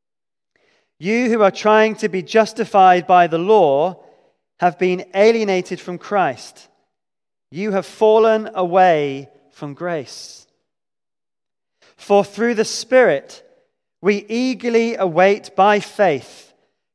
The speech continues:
the righteousness for which we hope.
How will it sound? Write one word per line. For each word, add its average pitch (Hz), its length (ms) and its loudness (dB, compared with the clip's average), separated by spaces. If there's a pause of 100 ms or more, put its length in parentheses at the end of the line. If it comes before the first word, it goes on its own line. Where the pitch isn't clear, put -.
the 180 140 -2
righteousness 185 960 -4
for 165 160 -6
which - 300 -8
we 165 100 -8
hope. 135 380 -8